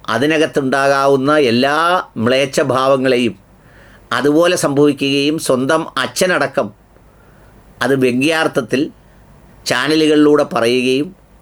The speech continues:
അതറിയാവുന്നവരെല്ലാം ശരിവെക്കുകയും ചെയ്യുന്ന ഒരാൾ, ഞാൻ നേരത്തെ പറഞ്ഞതുപോലെ അയാൾക്കും ഹീറോ ആവാൻ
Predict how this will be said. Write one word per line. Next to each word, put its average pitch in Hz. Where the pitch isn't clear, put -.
അതറിയാവുന്നവരെല്ലാം 165
ശരിവെക്കുകയും 143
ചെയ്യുന്ന 131
ഒരാൾ, 101
ഞാൻ 123
നേരത്തെ 127
പറഞ്ഞതുപോലെ 127
അയാൾക്കും 147
ഹീറോ 131
ആവാൻ 120